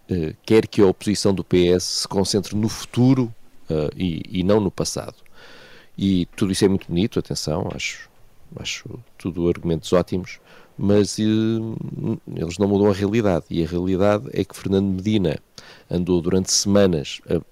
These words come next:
pedir o voto dos lisboetas, eh, com o seu rosto em dezenas de cartazes por toda a cidade. Houve milhares de eleito-, de eleitores que lhe deram,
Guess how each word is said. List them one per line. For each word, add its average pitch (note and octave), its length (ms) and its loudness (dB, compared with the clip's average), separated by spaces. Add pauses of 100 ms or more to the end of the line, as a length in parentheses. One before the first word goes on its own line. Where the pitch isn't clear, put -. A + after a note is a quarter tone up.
(120)
pedir A#2+ 400 4
o A#2+ 80 4
voto F#2+ 500 2 (180)
dos D#2+ 120 -6
lisboetas, E2 840 2 (560)
eh, C#2 220 -4
com G#2 140 2
o F#2 40 -2
seu F#2+ 220 4
rosto E2+ 520 0
em D2 160 -6
dezenas F#2+ 600 2
de - 80 -12
cartazes D#2 720 -4 (140)
por - 120 -20
toda D2+ 240 -4
a D#2 40 -4
cidade. F#2 500 2 (560)
Houve G#2 280 2
milhares A2+ 460 4
de G#2 100 0
eleito-, F#2+ 640 2
de F#2 140 -2
eleitores F2+ 500 2
que - 140 -12
lhe F#2 120 -2
deram, G#2+ 460 8